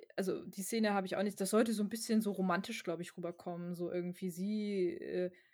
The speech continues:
möchte nicht, dass sie gestochen wird irgendwie oder so, keine Ahnung, äh,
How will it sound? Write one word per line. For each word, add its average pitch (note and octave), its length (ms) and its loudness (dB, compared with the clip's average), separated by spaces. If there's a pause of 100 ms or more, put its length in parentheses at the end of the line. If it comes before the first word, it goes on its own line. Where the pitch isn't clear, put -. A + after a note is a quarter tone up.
(140)
möchte F#3+ 240 -4
nicht, G3 200 -2
dass F3+ 120 -2
sie F#3+ 100 -4
gestochen F#3+ 520 -4
wird F3+ 320 0
irgendwie F3+ 360 -4
oder F3 160 -4
so, F3+ 120 -10
keine E3+ 300 -10
Ahnung, F3 400 -6
äh, E3 360 -8